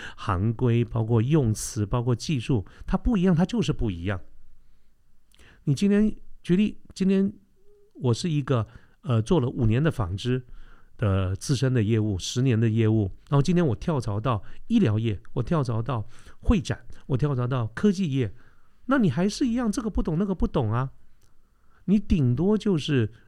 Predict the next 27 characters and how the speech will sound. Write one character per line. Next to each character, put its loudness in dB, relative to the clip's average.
呃， 2
在 0
业 2
务 2
的 -2
应 0
对 -4
进 0
退 2
这 -2
些 -6
地 -6
方， -4
呃， -4
比 -6
较， -4
比 -2
较 0
快 2
速 0
上 -2
手， -6
所 -6
以 -8
其 -6
他 -4
的 0